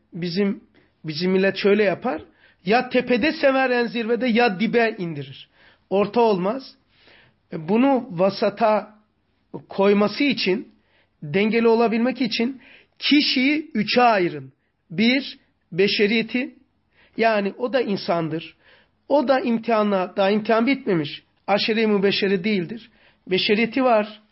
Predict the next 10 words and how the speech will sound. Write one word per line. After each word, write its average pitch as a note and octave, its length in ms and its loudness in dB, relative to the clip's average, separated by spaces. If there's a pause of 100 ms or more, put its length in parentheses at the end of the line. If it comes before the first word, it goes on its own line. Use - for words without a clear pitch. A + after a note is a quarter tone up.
(220)
Tamam, A#3+ 260 -2
ins-, G#3+ 280 -2 (360)
beşerdir D4 500 0
ya. G3 320 0 (100)
Beşer, G#3+ 320 -2 (200)
şaşar. - 540 -6 (440)
İkinci D#4 360 2
bir E4+ 80 4
şahsiyeti C4 500 0
var. G3 280 0